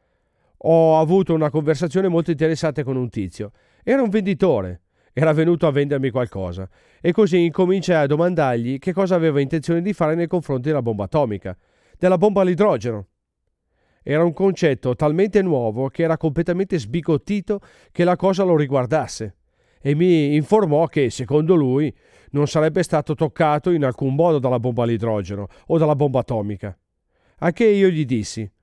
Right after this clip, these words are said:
"Beh, che cosa succederebbe se il continente americano, come è stato annunciato l'altro giorno sul giornale, venisse cancellato dalla fissione atomica?" "Beh, qualcuno ci penserà. Ci è stato detto che abbiamo delle armi per contrastare questa cosa.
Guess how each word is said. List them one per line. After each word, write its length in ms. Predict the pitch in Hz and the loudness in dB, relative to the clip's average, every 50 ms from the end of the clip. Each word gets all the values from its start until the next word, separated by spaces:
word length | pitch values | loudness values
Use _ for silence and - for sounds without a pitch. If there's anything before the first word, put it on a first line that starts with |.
| _ _ | _ _
"Beh, 300 | - 139 180 190 135 - _ _ _ _ _ _ _ _ | -6 -2 -2 -2 -2 -4 _ _ _ _ _ _ _ _
che 100 | - - | -12 -6
cosa 220 | 147 - 233 240 214 | 0 2 2 2 2
succederebbe 680 | 180 196 180 - 226 214 226 233 311 349 285 185 156 | 0 -2 0 0 2 2 2 2 2 0 0 0 -2
se 160 | - - 160 | -2 0 -2
il 120 | 147 139 135 | -2 -2 -2
continente 460 | - 156 139 135 151 170 175 - 170 | -2 -2 -2 -2 -2 -2 -2 0 -2
americano, 760 | 143 139 147 143 143 127 - 160 143 139 139 139 139 135 120 - _ _ _ _ _ _ _ _ _ | -2 0 0 -2 -2 -2 0 0 0 0 0 -2 -2 -4 -6 -8 _ _ _ _ _ _ _ _ _
come 240 | - - 175 175 170 | -4 -2 0 2 2
è 20 | 156 | 0
stato 280 | - - 180 170 - | 2 2 0 2 2
annunciato 500 | 165 165 160 156 - - 165 160 - 165 | 2 2 2 0 0 0 0 0 2 2
l'altro 300 | 156 156 143 - 151 143 | 0 0 0 0 0 0
giorno 380 | 127 - 143 151 151 147 147 143 | 0 2 2 2 2 0 0 -2
sul 200 | - - 143 127 | -2 -2 -4 -2
giornale, 600 | 110 143 135 117 127 139 139 143 143 139 135 - - _ _ _ - | -2 -2 -2 -2 -2 -4 -2 -2 -2 -4 -4 -6 -8 _ _ _ -4
venisse 360 | 143 160 180 196 - 196 165 | -2 0 0 0 0 0 0
cancellato 460 | - 175 156 - 175 170 170 165 160 | 0 0 0 0 0 0 0 0 0
dalla 180 | 151 151 147 135 | 0 0 0 0
fissione 340 | - 135 - - 151 143 | -2 -4 -4 -2 -2 -2
atomica?" 560 | 131 - - 127 139 156 175 170 - 226 240 - _ _ _ _ _ _ _ _ _ _ _ _ _ _ _ _ _ _ _ _ _ _ _ _ | -2 -2 0 0 0 0 -2 -2 -4 -6 -8 -8 _ _ _ _ _ _ _ _ _ _ _ _ _ _ _ _ _ _ _ _ _ _ _ _
"Beh, 160 | - 214 185 151 | 0 2 2 4
qualcuno 400 | - 175 170 - 220 240 233 - | 4 2 0 0 0 -2 -2 0
ci 140 | - 165 | 0 -2
penserà. 640 | - 151 143 135 107 151 156 185 196 170 127 90 - _ _ _ _ _ _ _ _ _ _ _ _ | 0 0 0 0 2 0 2 2 2 2 0 -2 -6 _ _ _ _ _ _ _ _ _ _ _ _
Ci 160 | - - 151 | -4 0 0
è 40 | 143 | 0
stato 280 | - 180 165 - 170 | 2 0 0 2 2
detto 320 | 156 170 180 185 - 190 170 | 2 2 2 2 2 0 0
che 120 | 135 165 | 0 0
abbiamo 340 | 156 143 156 160 160 160 160 | 0 0 0 0 2 2 0
delle 280 | 147 151 151 151 151 147 | 0 0 0 2 2 0
armi 400 | 147 156 160 160 151 160 156 143 | 2 0 0 -2 -2 -2 -4 -2
per 120 | - 151 | -4 -4
contrastare 580 | - 151 147 139 143 143 - - 160 156 151 123 | -2 -4 -4 -2 -4 -4 -2 -2 -2 -2 -2 -2
questa 260 | 143 143 - 156 147 | -4 -4 -4 -4 -2
cosa. 480 | - 190 185 151 120 104 117 110 117 | 0 0 0 0 0 -2 -4 -8 -8